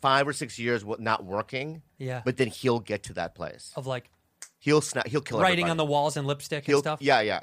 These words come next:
Speaker 1: He, he's a Batman villain.
Speaker 2: But you and I are on the good list with him, so we're good.
Speaker 1: I don't know with me.
Speaker 2: You think he'll kill us?
Speaker 1: He might.
Speaker 2: Really?
Speaker 1: Yeah.
Speaker 2: But you're with me. We're, we're
Speaker 1: Uh,
Speaker 2: fine.
Speaker 1: what about Rick,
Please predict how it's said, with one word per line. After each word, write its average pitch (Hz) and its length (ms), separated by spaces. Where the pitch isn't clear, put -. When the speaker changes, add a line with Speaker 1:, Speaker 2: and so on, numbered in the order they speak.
Speaker 1:
He, 247 360
he's 202 420
a 165 80
Batman 120 400
villain. 78 320
Speaker 2:
But 175 180
you 233 180
and 156 100
I 202 140
are 139 120
on 135 100
the 135 60
good 151 200
list 135 220
with 123 120
him, 165 120
so 131 140
we're 131 160
good. 131 240
Speaker 1:
I 123 100
don't 156 140
know 135 380
with 95 140
me. 87 240
Speaker 2:
You 147 60
think 151 120
he'll 135 80
kill 151 200
us? 262 100
Speaker 1:
He 120 100
might. 95 220
Speaker 2:
Really? 254 380
Speaker 1:
Yeah. 87 260
Speaker 2:
But 160 120
you're 233 100
with 233 180
me. 220 300
We're, 185 140
we're - 140
Speaker 1:
Uh, 110 240
Speaker 2:
fine. 127 180
Speaker 1:
what 127 120
about 123 280
Rick, 123 200